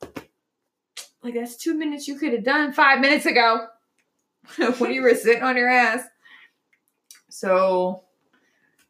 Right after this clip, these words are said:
you know, we're always, like, ten minutes late for something 'cause, you know, "You ready?" "Yep."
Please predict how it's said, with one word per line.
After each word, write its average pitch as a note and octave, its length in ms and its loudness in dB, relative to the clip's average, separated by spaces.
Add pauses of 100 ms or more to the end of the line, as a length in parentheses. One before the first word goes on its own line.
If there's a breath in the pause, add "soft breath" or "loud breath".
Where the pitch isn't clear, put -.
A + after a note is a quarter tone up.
you E3+ 100 -8
know, E3 80 -6
we're F3+ 140 -4
always, F#3+ 240 -2
like, F3 280 -2
ten F#3 220 -4
minutes F#3 240 -4
late G3 180 -4
for F3+ 100 -8
something F3+ 460 -8
'cause, D#3 340 -6
you D#3 100 -10
know, - 160 -14 (160)
"You F3+ 160 -10
ready?" D4+ 460 0
"Yep." G3 420 0